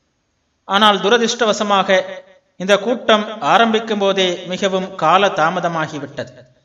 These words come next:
இனியும் உங்களை காக்க வைக்க நான் விரும்பவில்லை. எனவே ஜாதி மற்றும் பிற விஷயங்களில் என் கருத்தை மற்றொரு சமயம் கூறுகிறேன். இன்னொரு வார்த்தை மட்டும் கூறி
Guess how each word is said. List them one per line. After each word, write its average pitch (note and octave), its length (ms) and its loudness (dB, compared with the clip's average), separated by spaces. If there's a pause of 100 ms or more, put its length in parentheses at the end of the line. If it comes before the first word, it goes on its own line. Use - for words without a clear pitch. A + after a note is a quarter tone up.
(180)
இனியும் A3 360 0
உங்களை G#3 340 2
காக்க G3 380 2
வைக்க F#3+ 280 -4
நான் E3+ 220 -2
விரும்பவில்லை. D#3+ 500 -8 (580)
எனவே G3+ 340 2
ஜாதி G3+ 500 4
மற்றும் G3 340 -4
பிற G3 160 0
விஷயங்களில் G3 720 -2
என் F3+ 160 -4
கருத்தை F#3+ 420 -2 (380)
மற்றொரு F#3+ 440 0
சமயம் F#3+ 440 -2
கூறுகிறேன். E3 520 -8 (2000)
இன்னொரு G#3+ 300 2
வார்த்தை A3+ 360 4
மட்டும் G#3+ 380 -2
கூறி G3+ 260 0